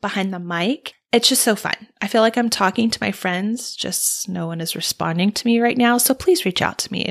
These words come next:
eventually, okay? 'Cause I'm not just talking to my mic, but either way, my mic is here for me and it's letting me reach you. So to recap, the five main reasons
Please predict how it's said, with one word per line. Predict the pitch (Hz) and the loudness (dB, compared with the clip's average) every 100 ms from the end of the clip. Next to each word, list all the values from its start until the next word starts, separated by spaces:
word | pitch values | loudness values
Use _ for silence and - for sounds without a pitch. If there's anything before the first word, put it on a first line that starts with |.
| - | -4
eventually, | 180 175 - 190 202 262 | -2 -2 -2 -2 -4 -4
okay? | 220 - 262 277 | -6 -8 -8 -8
'Cause | - 233 | -6 -2
I'm | 220 | 0
not | 214 | -2
just | - 202 | -2 -2
talking | - 196 202 | -2 -4 -6
to | - | -6
my | 202 | -6
mic, | 101 104 - - | -4 -6 -6 0
but | - - - - _ _ - | 0 0 -16 -20 _ _ 0
either | 370 381 | 2 4
way, | 233 302 | 4 4
my | 262 214 | 2 2
mic | 208 - | 0 0
is | 214 202 - - | -2 0 -4 -6
here | - 262 | -2 -2
for | 254 254 | -2 -2
me | 269 359 233 | -2 0 0
and | 220 | 0
it's | 220 226 | 0 -2
letting | 202 208 | -2 -2
me | 196 190 | -4 -6
reach | 175 - | -10 -10
you. | 104 87 - | -10 -10 -10
So | - - - _ _ _ _ _ _ _ - | -4 -2 -2 _ _ _ _ _ _ _ 0
to | 415 392 | 2 4
recap, | 277 226 - 180 170 - - | 4 2 2 2 4 2 -2
the | 262 | -4
five | 254 269 247 262 302 359 | 0 4 6 6 4 0
main | 269 240 269 | 0 0 0
reasons | 214 170 - 160 170 240 - - | -2 -4 -6 -8 -10 -10 -10 -12